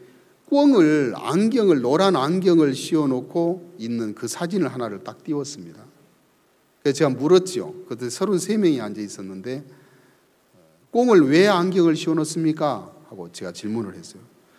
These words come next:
그랬더니 왼쪽 세, 세 줄, 오른쪽 세 줄에서 이제 앉아 계시는데 왼쪽 세 줄 있는데 가운데 모자 쓰고 계신 분이 손을 번쩍 들더라고요.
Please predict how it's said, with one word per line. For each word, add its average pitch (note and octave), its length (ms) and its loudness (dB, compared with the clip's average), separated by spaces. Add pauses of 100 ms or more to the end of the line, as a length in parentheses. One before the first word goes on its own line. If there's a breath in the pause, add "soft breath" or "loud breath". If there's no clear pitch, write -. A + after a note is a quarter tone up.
(240 soft breath)
그랬더니 D#3 380 -2
왼쪽 D#3 540 0
세, D#3+ 440 -2
세 F#3 260 0
줄, C#3+ 380 -4
오른쪽 C3+ 480 -4
세 C#3 200 -6
줄에서 G#2+ 380 -10
이제 F2+ 380 -14 (680 soft breath)
앉아 A#2+ 320 -4
계시는데 G#2 680 -8 (440 loud breath)
왼쪽 D#3 380 0
세 G3+ 260 -6
줄 B2+ 680 -4
있는데 B2+ 600 -4
가운데 D3 640 -2
모자 B2+ 360 -4
쓰고 E3 240 -4
계신 A#2 300 -8
분이 G#2 180 -10
손을 G3+ 320 -4
번쩍 C3 380 -10
들더라고요. F2 500 -18